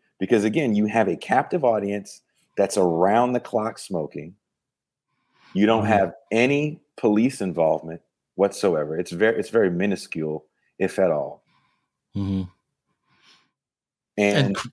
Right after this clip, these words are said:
Speaker 2: and crack was much more intense than,
Speaker 1: Yeah.
Speaker 2: than coke was, I guess, right?
Speaker 1: Mm-hmm.
Speaker 2: It,
Speaker 1: Mm-hmm.
Speaker 2: um, uh, I wonder, I just, what came, came to mind as you were describing this to me is, like, I wonder how it was that cocaine became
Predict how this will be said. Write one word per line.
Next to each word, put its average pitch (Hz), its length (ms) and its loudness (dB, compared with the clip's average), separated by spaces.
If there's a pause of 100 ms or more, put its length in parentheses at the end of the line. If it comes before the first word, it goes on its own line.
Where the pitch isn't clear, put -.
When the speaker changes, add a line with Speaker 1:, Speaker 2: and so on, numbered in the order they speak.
(160)
Speaker 2:
and 156 180 2
crack 208 300 0
was 180 140 2
much 160 240 0
more 151 160 4
intense - 680 -2 (100)
than, 101 440 2
Speaker 1:
Yeah. 370 280 2 (360)
Speaker 2:
than 101 380 0 (140)
coke 117 420 0
was, 92 320 -2
I 92 60 -4
guess, 82 440 -6
right? 135 200 2
Speaker 1:
Mm-hmm. 202 220 -2
Speaker 2:
It, 98 120 -8 (240)
Speaker 1:
Mm-hmm. 123 100 0
Speaker 2:
um, 98 260 0 (680)
uh, - 80 2 (100)
I 240 160 2
wonder, 294 280 2
I 196 40 6
just, 226 220 0
what 262 140 2
came, 233 340 0 (160)
came 220 160 0
to 202 60 2
mind 202 280 2
as 156 80 -4
you 170 120 -4
were 165 80 -6
describing 196 480 -2
this 156 140 -4
to 147 140 0
me 131 160 4
is, 113 140 -6
like, 131 140 -4
I 143 120 0
wonder 170 400 2
how 156 360 2
it 120 120 -6
was 139 420 0
that 123 180 -10
cocaine 175 540 0
became 98 520 -10